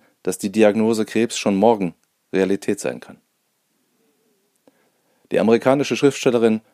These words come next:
Dorothy Thompson schrieb: „Erst wenn wir uns nicht mehr fürchten,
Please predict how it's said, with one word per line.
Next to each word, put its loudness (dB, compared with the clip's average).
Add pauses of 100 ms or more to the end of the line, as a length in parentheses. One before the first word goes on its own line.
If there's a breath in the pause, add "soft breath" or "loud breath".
Dorothy 0
Thompson -2
schrieb: -4 (1120 soft breath)
„Erst 0
wenn 0
wir 2
uns -2
nicht -4
mehr 4
fürchten, -2